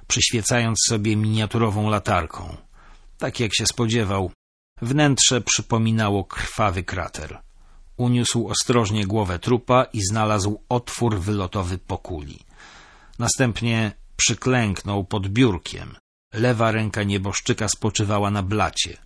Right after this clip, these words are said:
prawa zwisała bezwładnie wzdłuż ciała. Podniósł kończynę i przez dłuższą chwilę przyglądał się paznokciom ofiary. Zegarek na ręku, złoty patek, miał strzaskane szkiełko.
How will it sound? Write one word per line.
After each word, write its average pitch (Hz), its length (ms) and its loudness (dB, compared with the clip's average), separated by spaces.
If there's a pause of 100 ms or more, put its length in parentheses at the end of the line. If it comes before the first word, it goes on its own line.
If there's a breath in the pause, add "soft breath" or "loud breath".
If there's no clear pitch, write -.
(140)
prawa 127 460 4
zwisała 104 560 0
bezwładnie 95 720 -2
wzdłuż 87 480 -4
ciała. 73 500 -6 (1080)
Podniósł 127 600 4
kończynę 127 720 2 (180)
i 127 80 2
przez 113 260 2
dłuższą 123 540 2
chwilę 123 320 2
przyglądał 120 680 2
się 113 160 0
paznokciom 101 760 -2
ofiary. 78 540 -6 (680 loud breath)
Zegarek 127 540 2
na 123 120 4
ręku, 123 400 2
złoty 113 340 2
patek, 120 460 0
miał 113 380 2
strzaskane - 840 0
szkiełko. - 680 -2